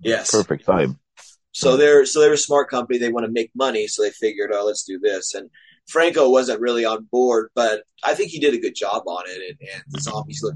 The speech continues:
Speaker 1: good, and, and there's some good stuff in it, you know.
Speaker 2: Mm-hmm.
Speaker 1: Um, also, too, what reminded me of this footage, too, 'cause this is about eighty-one, eighty-two, um,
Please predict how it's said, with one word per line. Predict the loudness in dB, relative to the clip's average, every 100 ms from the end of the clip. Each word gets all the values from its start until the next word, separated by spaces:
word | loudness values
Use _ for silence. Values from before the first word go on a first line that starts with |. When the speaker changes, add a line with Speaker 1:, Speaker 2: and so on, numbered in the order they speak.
| -6
Speaker 1:
good, | -4 -4
and, | -8 -12
and | -12
there's | -8 -8
some | -6
good | -8
stuff | -8 -10 -10
in | -12 -14
it, | -20
you | _ -20
know. | -20 _ _ _ -20 -20 -20 _ _
Speaker 2:
Mm-hmm. | -20 -20 _ _ -20 -18 -20 -20 -6 0
Speaker 1:
Um, | 0 4
also, | 4 4 2
too, | 2 2 4
what | 4 4 2 -2
reminded | -2 4 4 4
me | 4 2
of | 4
this | 0 0
footage, | 4 6 6 2
too, | -2 0 0
'cause | 0 -4
this | -4 -8
is | -6
about | 2 2 4
eighty-one, | 0 0 0 0 0
eighty-two, | -4 -4 -2 2 2 2 0
um, | -2 -2